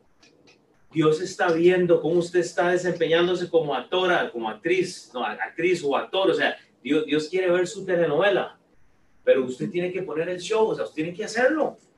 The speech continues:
Si usted eligió a Cristo, usted es el show, usted es el entretenimiento.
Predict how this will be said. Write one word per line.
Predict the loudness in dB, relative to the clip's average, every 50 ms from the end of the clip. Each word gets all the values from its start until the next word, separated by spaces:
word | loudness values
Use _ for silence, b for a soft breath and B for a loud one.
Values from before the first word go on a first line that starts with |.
| _ _ _ _ _ _ -20 -20 -20 -20 _ _ _ _
Si | -20 -18 -16
usted | -8 -2 2 6 6
eligió | 6 6 6 6 8 8 8 10
a | 8 4 2
Cristo, | 2 2 2 2 2 2 4 8 8 8 8
usted | 6 2 -4 -2 0 0 0
es | 0 0 0
el | 0 0 -2
show, | -4 -6 -4 -2 0 2 4 4 4 2 0 -4
usted | -10 -10 -6 -6 -6
es | -4 -4
el | -4 -2
entretenimiento. | -4 -4 -4 -4 -4 -4 -2 0 0 0 0 -2 -4 -2 0 0 0 0 0 -2 -2 -4 -4 -4 -6